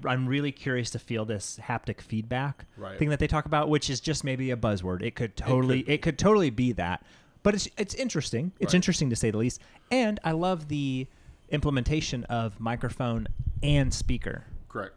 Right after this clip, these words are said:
Speaker 1: in there.
Speaker 2: Right.
Speaker 1: I think that is just, that's nice for, you know, like I said,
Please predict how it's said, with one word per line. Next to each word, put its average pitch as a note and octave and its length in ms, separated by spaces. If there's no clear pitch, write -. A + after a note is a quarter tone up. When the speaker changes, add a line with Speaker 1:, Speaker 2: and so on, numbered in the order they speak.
Speaker 1:
in B2+ 140
there. G#2+ 120
Speaker 2:
Right. C3+ 120
Speaker 1:
I - 20
think D3 360
that D3+ 220
is C3+ 160
just, B2 260
that's B3+ 220
nice E3+ 360
for, C3+ 240
you C3 100
know, B2 120
like C3+ 200
I B2 60
said, F#2+ 240